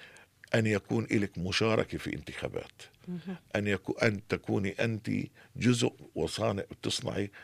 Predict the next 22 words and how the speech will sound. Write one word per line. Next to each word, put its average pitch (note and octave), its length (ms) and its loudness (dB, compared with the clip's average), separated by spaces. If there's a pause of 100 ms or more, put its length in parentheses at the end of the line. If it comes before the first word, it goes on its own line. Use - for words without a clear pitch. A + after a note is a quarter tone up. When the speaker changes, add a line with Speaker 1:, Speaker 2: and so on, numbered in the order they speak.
(480)
Speaker 1:
جزء A2 380 4
من F#2+ 140 -2
المجتمع F#2 600 0
وجزء D2+ 440 -2
من E2 100 -4
صاحبة - 460 -6
القرار - 440 0
وجزء A2 340 2
من B2+ 180 -2
الرأي B2+ 420 0 (540)
اللي G#2 340 2
إلك F#2+ 300 2
يكون F#2+ 420 0 (500)
يعني F2+ 460 0
مسموع G2 640 2 (380)
فيه، F2+ 520 0 (320)
وحرية F2+ 680 2
الرأي F2+ 300 0
وحرية F2 440 -2
الديمقراطية E2+ 680 -4
في D2+ 140 -8
دولة. B1+ 300 -4